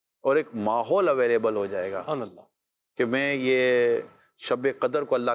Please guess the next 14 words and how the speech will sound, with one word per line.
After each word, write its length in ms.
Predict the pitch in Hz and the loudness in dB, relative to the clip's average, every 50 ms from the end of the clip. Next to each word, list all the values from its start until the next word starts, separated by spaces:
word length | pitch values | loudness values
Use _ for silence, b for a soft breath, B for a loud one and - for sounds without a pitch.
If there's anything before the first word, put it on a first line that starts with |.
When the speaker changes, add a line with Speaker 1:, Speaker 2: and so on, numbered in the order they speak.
| 110 | 0
Speaker 1:
کرے 180 | - 120 120 117 | 0 0 0 0
کہ 140 | 110 - 110 | 0 -2 -6
میں 140 | 107 107 101 - | -6 -6 -10 -6
پالوں، 300 | - 95 95 101 98 92 - - _ _ _ _ _ _ _ _ _ _ _ - | -4 -4 -4 -4 -4 -8 -12 -16 _ _ _ _ _ _ _ _ _ _ _ -8
میں 140 | 113 127 131 | -4 -2 -2
اس 140 | 131 - - | -2 -2 -2
رحمت 420 | 110 117 - - 135 139 135 - - | -2 -2 -2 -2 -2 -4 -4 -4 -2
کو 120 | - 113 | -4 -4
پالوں، 440 | - - 101 95 104 107 107 101 95 - _ _ _ _ _ _ _ _ _ _ _ - | -2 0 -2 -2 -2 -2 -6 -10 -12 -16 _ _ _ _ _ _ _ _ _ _ _ -10
میں 180 | 117 123 127 131 | -4 -2 0 0
اس 160 | 131 - - 131 117 117 | 0 0 0 -2 -2 0
نعمت 440 | 113 120 123 127 135 143 135 - - | 0 -2 -2 0 0 0 -2 -2 0
کو 140 | - 117 113 | -2 0 0
پالوں، 380 | - - 101 107 110 110 107 | 0 -2 -2 -2 -2 -4 -8